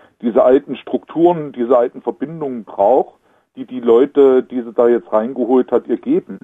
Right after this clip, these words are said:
Ähm, ja, aber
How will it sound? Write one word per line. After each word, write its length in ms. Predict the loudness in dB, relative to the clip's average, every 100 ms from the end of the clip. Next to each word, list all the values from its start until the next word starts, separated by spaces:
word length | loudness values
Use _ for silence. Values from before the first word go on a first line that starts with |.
| -20 _ _ _ _ _
Ähm, 500 | 0 4 6 4 0 -16 -20 -20 -20 -20 -20
ja, 240 | -8 0
aber 720 | 2 2 0 -4 -2 0 0